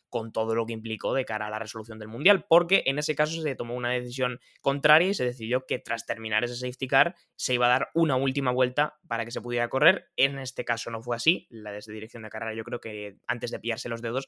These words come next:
pues jugaron una estrategia un poco más conservadora, vamos a decirlo así, y dijeron, "Pues mira, safety car hasta el final y ya está". Pero también nos hemos quejado por esto. Entonces, Javi, ¿tú cuál crees que es la solución a este problema?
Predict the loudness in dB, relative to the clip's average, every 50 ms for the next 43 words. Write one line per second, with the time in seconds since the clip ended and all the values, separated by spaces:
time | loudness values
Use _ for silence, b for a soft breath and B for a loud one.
0 | B B B B B B 0 0 0 0 -2 -4 0 2 2 4 2 2 -2 -2
1 | -2 -2 -2 -2 -2 0 -2 -2 0 -2 -2 0 0 2 2 0 0 0 -2 -2
2 | -2 0 2 4 6 6 8 8 6 6 4 2 2 0 0 0 0 0 0 0
3 | -2 -2 -4 -6 B B B B B -2 0 -2 -2 -4 -4 -4 -4 -4 -8 -8
4 | -6 -6 -4 -4 -4 -6 -6 -6 -6 -6 -6 -6 -4 -2 -2 -2 -2 -4 -6 -6
5 | -4 -4 -2 -2 -2 -4 -6 -8 -6 -6 -6 0 4 4 4 4 B B B B
6 | B B _ _ _ 6 6 6 6 4 2 0 0 2 0 0 0 -2 -4 -6
7 | -8 -8 -8 -10 -4 -2 0 0 4 4 4 4 2 0 -6 -2 -2 -2 0 2
8 | 2 4 4 2 -2 _ _ _ -20 -12 -8 -8 -6 2 6 6 6 6 6 2
9 | 0 0 0 0 -2 -4 -4 -4 -4 -4 -6 -6 -6 -6 -6 -6 -6 -6 -6 -6
10 | -6 -4 -2 -2 0 0 2 0 0 0